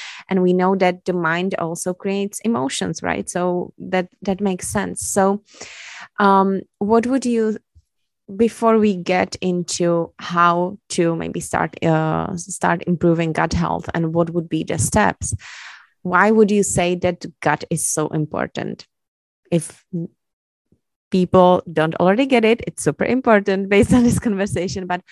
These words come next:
why is it so important? What really it affects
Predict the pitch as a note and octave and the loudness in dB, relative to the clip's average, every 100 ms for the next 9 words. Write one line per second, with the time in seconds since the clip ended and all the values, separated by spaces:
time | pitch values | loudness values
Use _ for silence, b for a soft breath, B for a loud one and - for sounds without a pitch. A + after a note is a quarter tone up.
0 | b - F#3 F3 F3+ F3+ - E3+ F3 E3+ | b -2 2 2 0 -2 -2 -2 -2 0
1 | D#3+ D#3 E3 E3 F#3 F3 F3 F3+ F#3 F#3+ | -2 0 -4 0 -2 -2 -4 -2 0 -2
2 | F#3+ - E3+ - E3 D#3+ - - - - | -4 -6 -8 -6 -6 -6 -8 -10 -10 -12
3 | - | -12